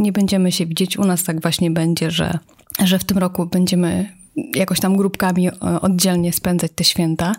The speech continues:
E, i no trudno, jest, e, z jednej strony przykro, ale z drugiej strony, e, to wszystko jest jak dla jakiegoś <laughs> wyższego dobra i trzeba się z tym pogodzić. E, i nie można,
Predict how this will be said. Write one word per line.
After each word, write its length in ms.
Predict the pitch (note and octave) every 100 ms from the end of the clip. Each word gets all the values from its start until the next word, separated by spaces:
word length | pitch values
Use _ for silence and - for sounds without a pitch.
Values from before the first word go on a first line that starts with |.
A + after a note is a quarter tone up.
| -
E, 260 | F#3+ F#3+
i 140 | - G#3
no 100 | A3+
trudno, 400 | D4+ C4 F#3+ F3+
jest, 420 | G3 B3 - -
e, 240 | F#3 F3
z 40 | F3
jednej 280 | F#3 F3+ E3+
strony 320 | - F3 E3
przykro, 460 | - D#3 D#3+ E3+
ale 260 | - F3+ F3
z 40 |
drugiej 300 | F3+ F#3 G3
strony, 500 | - - E3 F3 F3+ G#3 _ - - - - -
e, 560 | F#3+ F#3+ F#3+ G3 G3 F#3 - - - -
to 80 | G#3+
wszystko 340 | - - A#3
jest 120 | G#3+
jak 140 | G#3+ G3
dla 120 | G3+
jakiegoś 460 | G3 G#3 G3+ G3 -
<laughs> 40 |
wyższego 460 | G3+ - G#3 G3 F#3
dobra 300 | F3+ F#3+ F#3+
i 140 | G#3
trzeba 260 | - F#3+ F#3
się 140 | G3+
z 80 | -
tym 120 | F#3
pogodzić. 640 | - F3 E3 D#3+ F3+ - -
E, 460 | G3 F#3+ F#3+ G3
i 200 | F#3+ G#3
nie 140 | G#3+ G#3
można, 720 | G#3+ G#3+ G#3 G3 G3 F#3+